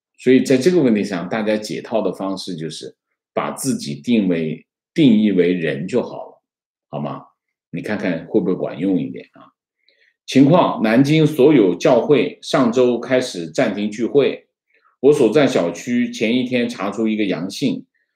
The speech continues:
是深行员工的家属，随即小区封闭，只进不出，全部居家隔离。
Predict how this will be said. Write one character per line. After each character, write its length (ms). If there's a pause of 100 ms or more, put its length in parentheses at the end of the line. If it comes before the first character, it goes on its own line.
(120)
是 280
深 280
行 160
员 200
工 180
的 100
家 220
属， 320 (220)
随 300
即 360
小 320
区 320
封 240
闭， 280
只 220
进 240
不 100
出， 380
全 340
部 140
居 180
家 200
隔 160
离。 240